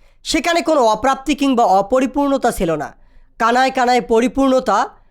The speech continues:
আর অসীম প্রাপ্তির সমন্বয়ে আমার শৈশব। তখন যদিও এসবের তেমন মূল্যবোধ বুঝতাম না, কিন্তু জীবনের এই সময়টাতে এসে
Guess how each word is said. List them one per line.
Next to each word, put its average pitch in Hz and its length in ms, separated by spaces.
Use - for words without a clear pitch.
আর 233 160
অসীম 269 340
প্রাপ্তির 285 460
সমন্বয়ে 254 560
আমার 202 240
শৈশব। 165 420
তখন 320 320
যদিও 302 320
এসবের 302 380
তেমন 277 260
মূল্যবোধ 240 420
বুঝতাম 220 400
না, 190 300
কিন্তু 294 320
জীবনের 294 420
এই 277 140
সময়টাতে 262 720
এসে 208 340